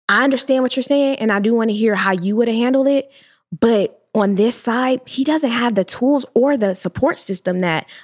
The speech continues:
a lot of people have that can afford to have more than three dollars in their account. He doesn't have the tools. He doesn't know how to do that. He's, he's obviously operating not with a, a full toolbox. So it's like, what, what can you really expect from somebody that doesn't know any better?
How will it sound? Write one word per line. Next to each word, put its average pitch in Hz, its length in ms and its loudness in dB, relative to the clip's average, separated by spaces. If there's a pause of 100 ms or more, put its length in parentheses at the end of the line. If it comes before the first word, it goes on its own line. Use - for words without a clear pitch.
a 190 60 0
lot 180 160 2
of 170 80 -4
people 202 260 -4
have 170 400 0
that 180 260 -2
can 185 160 -4
afford 226 460 0
to - 80 -6
have 165 140 -2
more 196 280 2
than 170 140 -6
three 185 160 0
dollars 170 320 0
in 170 100 -2
their 156 120 -6
account. 214 420 -2 (220)
He 277 80 -2
doesn't 339 160 4
have 311 100 0
the 196 80 -2
tools. - 560 0 (400)
He - 80 2
doesn't 262 240 4
know 214 120 2
how 226 120 0
to - 80 -8
do 311 220 4
that. 175 300 -4 (400)
He's, 311 280 2
he's 302 180 2
obviously 285 440 0
operating 247 580 2 (300)
not - 320 0
with 226 140 4
a, 180 260 -2
a - 400 -14
full 269 260 0
toolbox. - 720 -2 (500)
So 294 220 2
it's 277 160 0
like, 269 240 0
what, 220 320 -2
what 233 260 0
can 294 200 0
you 262 100 2
really 247 300 0
expect 302 360 -8
from 254 100 -4
somebody 240 260 -2
that 214 100 -2
doesn't 202 260 -2
know 220 220 0
any 226 160 0
better? - 360 -8